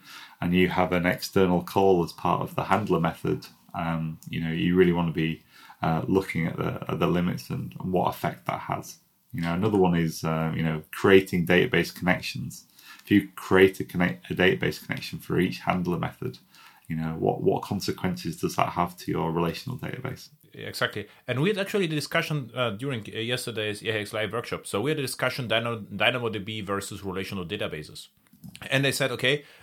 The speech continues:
Speaker 2: uh, what they are thinking that what, what will happen to the attendees that, um, A W S will,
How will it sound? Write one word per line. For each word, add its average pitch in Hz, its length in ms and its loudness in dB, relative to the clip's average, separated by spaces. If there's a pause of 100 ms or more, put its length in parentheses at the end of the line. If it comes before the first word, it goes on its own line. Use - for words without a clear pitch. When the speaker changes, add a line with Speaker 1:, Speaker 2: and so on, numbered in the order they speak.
(120)
Speaker 2:
uh, 120 240 8
what 127 220 -2 (120)
they 202 140 2
are 165 40 4
thinking 127 420 -2
that 107 200 -2
what, 113 220 -2
what 135 180 -4
will 156 160 -2
happen 101 340 -2
to 107 160 -8
the 101 120 -4
attendees 98 480 -4
that, 101 240 -8
um, 98 260 -2
A 113 60 -4
W 107 320 0
S 110 240 -2
will, 104 360 -2